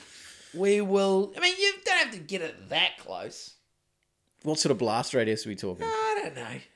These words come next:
Speaker 1: I mean, the only problem is I wouldn't want to kill any innocent bystanders. That's the only problem. That's my only issue.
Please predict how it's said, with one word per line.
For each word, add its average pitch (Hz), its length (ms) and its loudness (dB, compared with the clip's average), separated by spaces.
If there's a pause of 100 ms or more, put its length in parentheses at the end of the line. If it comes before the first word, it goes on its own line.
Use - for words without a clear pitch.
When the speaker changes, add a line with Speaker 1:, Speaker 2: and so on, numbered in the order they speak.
(920)
Speaker 1:
I - 20 -4
mean, 311 220 0
the 302 200 4
only 330 140 4
problem 262 260 2
is 214 100 -2
I 202 60 6
wouldn't 208 320 2
want 185 120 -6
to - 60 -16
kill 185 200 -2
any 160 220 -6
innocent 143 340 -10
bystanders. 110 580 -14 (140)
That's 196 220 -4
the 180 180 -6
only 165 400 -4
problem. 104 380 -12 (160)
That's 190 260 -4
my 170 240 -4
only 127 240 -8
issue. - 220 -12